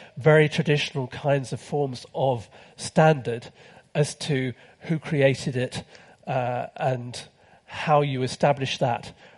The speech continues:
whether it's by, uh, new forms of analysis or it's by old forms of, uh, scholarship and knowing what the work is. But it can become,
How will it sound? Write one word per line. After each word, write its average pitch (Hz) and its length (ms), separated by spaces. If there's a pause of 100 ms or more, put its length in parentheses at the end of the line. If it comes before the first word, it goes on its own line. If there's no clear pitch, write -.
whether 131 380
it's - 260
by, 123 480 (340)
uh, 123 340
new 139 260
forms 127 360
of 135 60
analysis 135 720
or 127 220
it's - 140
by 123 200
old 120 180
forms 117 460 (300)
of, 117 340 (320)
uh, 123 360 (400)
scholarship - 840 (200)
and 123 380 (320)
knowing 127 540
what 127 140
the 131 60
work 120 300
is. 110 340 (600)
But 196 100
it - 240
can 185 140
become, 131 520